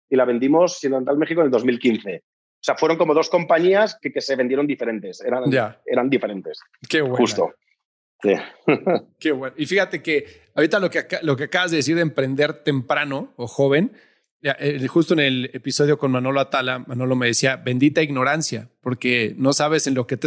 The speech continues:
Speaker 2: <laughs> estás metiendo", ¿no?
Speaker 1: Li-, literal, literal. Y además, qué buena esa. Yo siempre, todo el mundo que viene y me dice que, que quiere emprender, yo trato de, de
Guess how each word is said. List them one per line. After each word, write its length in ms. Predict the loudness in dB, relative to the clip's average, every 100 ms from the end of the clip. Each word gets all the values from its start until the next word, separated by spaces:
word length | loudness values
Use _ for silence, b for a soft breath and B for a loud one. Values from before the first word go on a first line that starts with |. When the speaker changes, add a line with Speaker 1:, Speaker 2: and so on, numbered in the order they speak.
| -2
Speaker 2:
<laughs> 160 | -2 -2
estás 40 |
metiendo", 480 | -2 0 0 2 0
¿no? 140 | 0 2
Speaker 1:
Li-, 260 | 4 2 2
literal, 720 | 4 4 4 4 4 2 -2 b b -4
literal. 500 | -2 2 2 2 4
Y 60 | 4
además, 500 | 4 4 2 -2 -4
qué 140 | 0
buena 260 | 2 2 2
esa. 300 | 0 -4 -8 _ _ -2
Yo 140 | -2
siempre, 340 | 0 -4 -2 0
todo 140 | 0
el 60 | 0
mundo 220 | -2 -4
que 120 | -4
viene 500 | -4 -4 -6 -6 -8
y 140 | -6 0
me 140 | 0
dice 340 | 0 -2 -4 -2
que, 320 | -4 -4 -6
que 280 | -6 -4 -4
quiere 140 | -4 -6
emprender, 460 | -4 0 2 0 -2
yo 160 | -4
trato 240 | -2 -4 -4
de, 220 | -8 -10 -14 -20 _ _ -8
de 220 | 0 0